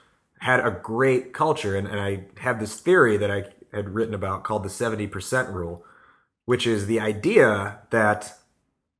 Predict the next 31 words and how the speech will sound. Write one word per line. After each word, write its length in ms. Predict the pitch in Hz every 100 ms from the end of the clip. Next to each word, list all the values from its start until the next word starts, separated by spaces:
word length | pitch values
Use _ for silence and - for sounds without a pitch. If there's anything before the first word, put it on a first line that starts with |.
| - - - - - - _ -
functionally, 560 | 196 208 165 143 131
your 260 | 123 127 131
job 520 | 101 113 113 117 123
will 180 | 107 107
never 300 | 113 127 123
be 260 | 98 107 104
one 220 | 92 107
hundred 280 | 107 110 107
percent 440 | 104 - 101 101 -
of 140 | 95
what 160 | 101 98
you 240 | 110 120
would 100 | 110
envision 600 | 104 98 101 90 90 87 98
your 140 | 98
job 320 | 90 95 90 -
to 80 |
be. 240 | 95 101 90
'Cause 160 | - 107
there's 100 | 123
always, 240 | 151 156
like, 160 | 135 123
administrative 640 | 101 110 113 120 107 95
things 220 | 104 101
that 60 | 98
just 180 | 95 -
have 240 | 98 -
to 80 | 95
get 180 | 90 92
done, 240 | 98 101
right? 300 | 92 95